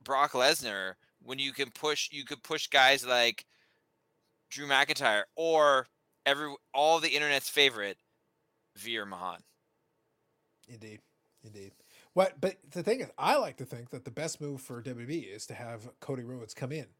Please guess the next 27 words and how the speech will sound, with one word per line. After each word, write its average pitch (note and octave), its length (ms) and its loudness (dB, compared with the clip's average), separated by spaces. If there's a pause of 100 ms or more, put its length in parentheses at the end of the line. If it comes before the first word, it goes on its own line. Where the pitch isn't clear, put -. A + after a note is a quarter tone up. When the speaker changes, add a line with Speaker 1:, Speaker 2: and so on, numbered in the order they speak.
(400)
Speaker 2:
and C3 180 -12
feud D3+ 440 -8 (420)
with B2 140 -14
W C#3+ 120 -6
W B2+ 200 -10
E G#2+ 40 -14
legend A2 360 -16 (240)
Veer A#2 160 -12
Mahaan. F#2+ 260 -18 (1800)
That's A#3+ 240 6
the C4 140 8
obvious A#3 340 8
move. A#3 340 -8 (300)
Speaker 1:
Yeah, G#2+ 160 0
I - 20 -4
think F#3+ 200 0
so. E2 220 -12 (520)
Speaker 2:
Veer F#3 180 6
Speaker 1:
But G#3 140 4
Speaker 2:
Mahaan. G#3 220 2 (540)
Speaker 1:
you F3+ 80 2
know - 20 4
what G3 80 4
I - 0 -
mean? D#3+ 160 2
Like, E3+ 240 2 (340)
like, E3+ 240 2